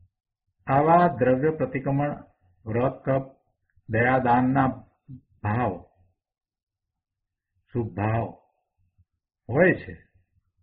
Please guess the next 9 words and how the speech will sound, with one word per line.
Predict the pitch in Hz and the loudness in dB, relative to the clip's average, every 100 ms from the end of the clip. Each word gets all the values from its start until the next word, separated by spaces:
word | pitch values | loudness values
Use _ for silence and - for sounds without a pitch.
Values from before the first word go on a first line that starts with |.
| _ _ _ _ _ _ 143 | _ _ _ _ _ _ -2
અને | 139 131 127 - _ | 0 2 0 -8 _
તેને | - 139 120 | 0 2 2
વ્યવહારથી | 98 101 120 147 143 131 110 110 _ _ _ _ _ _ _ _ _ | 2 0 4 2 2 -4 -6 -8 _ _ _ _ _ _ _ _ _
અમૃત | 123 139 156 - | -2 -2 -2 -4
કુંભ | 127 113 - | -4 -4 -2
પણ | 120 240 98 - _ _ _ _ _ _ _ _ _ _ _ _ _ _ _ _ _ _ _ - | -2 -2 -2 -10 _ _ _ _ _ _ _ _ _ _ _ _ _ _ _ _ _ _ _ -4
કહેવામાં | 113 107 95 98 | -2 -2 -4 -6
આવે | 120 123 104 | -4 -2 -4
છે. | - | -8